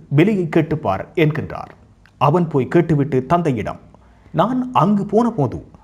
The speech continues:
அவர்கள் இதனை பரிசோதனைக்குட்படுத்த ஒருவரை வரவழைத்து பரிசோதித்துவிட்டு, என்னிடம் இதற்கான பெறுமதி ஒரு மில்லியன் டாலர்கள் என்கின்றனர்"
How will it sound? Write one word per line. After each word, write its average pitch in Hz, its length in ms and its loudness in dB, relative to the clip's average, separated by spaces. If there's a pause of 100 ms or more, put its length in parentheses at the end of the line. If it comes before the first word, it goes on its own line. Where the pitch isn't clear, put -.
அவர்கள் 156 480 2
இதனை 156 360 2
பரிசோதனைக்குட்படுத்த 156 1400 0
ஒருவரை 160 520 4
வரவழைத்து 170 720 2
பரிசோதித்துவிட்டு, 151 840 -2 (520)
என்னிடம் 262 540 2
இதற்கான 175 480 0
பெறுமதி 220 640 0
ஒரு 165 220 4
மில்லியன் 170 680 0 (180)
டாலர்கள் 156 540 2
என்கின்றனர்" 143 720 0